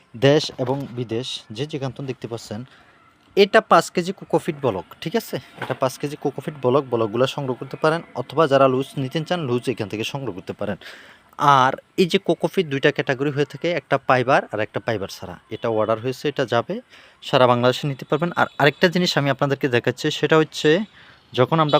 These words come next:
কোকোফিটগুলা তৈরি করে ফেলি, একদম নারকেলের শুকরা, শুকনা যে কেউ চুইসা বলে, কেউ আপনার মনে করেন চামড়া বলে, যা যে, যে নামে চিনে, এটা একদম শুকনো যেটা, ওটা দিয়ে কিন্তু কোকোফিটটা তৈরি করা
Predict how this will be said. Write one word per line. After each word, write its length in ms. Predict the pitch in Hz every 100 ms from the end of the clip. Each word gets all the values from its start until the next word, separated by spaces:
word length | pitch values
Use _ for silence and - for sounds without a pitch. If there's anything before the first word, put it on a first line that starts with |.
| -
কোকোফিটগুলা 600 | 151 156 175 156 156 165 -
তৈরি 200 | 156 156 170
করে 120 | 165 -
ফেলি, 200 | 131 117 - - - - - 156
একদম 520 | 143 127 127 113 175 202 196 -
নারকেলের 420 | 131 135 - 160 - -
শুকরা, 440 | 147 - 156 156 165 165 - -
শুকনা 320 | 139 156 160 143
যে 80 | 143 135 147 - - - - -
কেউ 140 | 139 139
চুইসা 300 | - 180 - 170
বলে, 160 | 160 180 233 - - - -
কেউ 120 | 135 131
আপনার 220 | - 139 131
মনে 120 | 131
করেন 160 | - 135 120
চামড়া 260 | 139 131 131
বলে, 120 | 139 147
যা 80 | 139 180 143
যে, 80 | 131 143
যে 60 | 135 139
নামে 160 | 131 -
চিনে, 200 | - 117 160 - - - - - - 175
এটা 180 | - 120 107
একদম 200 | 107 160
শুকনো 280 | - 147 160 160
যেটা, 160 | 160 165 147
ওটা 140 | 160 143
দিয়ে 120 | 147
কিন্তু 160 | 147 156 -
কোকোফিটটা 420 | - 135 - 143 -
তৈরি 140 | 123 -
করা 140 | 110